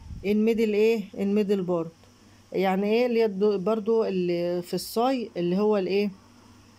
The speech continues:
الفاستس لاتراليس، ماشي؟ واهم حاجه بقى اللي هي المشهوره جدا، around الامبلايكال،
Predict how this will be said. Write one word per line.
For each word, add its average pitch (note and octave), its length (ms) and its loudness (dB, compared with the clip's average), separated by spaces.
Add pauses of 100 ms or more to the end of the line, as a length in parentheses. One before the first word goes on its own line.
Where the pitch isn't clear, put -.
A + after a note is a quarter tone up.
(240)
الفاستس G#3+ 540 -4
لاتراليس، F3 720 -6
ماشي؟ A3+ 360 -4 (920)
واهم G#3 1040 0
حاجه G#3 240 -2
بقى G#3+ 180 2
اللي G#3 140 2
هي G#3+ 40 2
المشهوره G3 420 -2
جدا، G3+ 480 -2
around G#3+ 420 2
الامبلايكال، G3+ 800 -2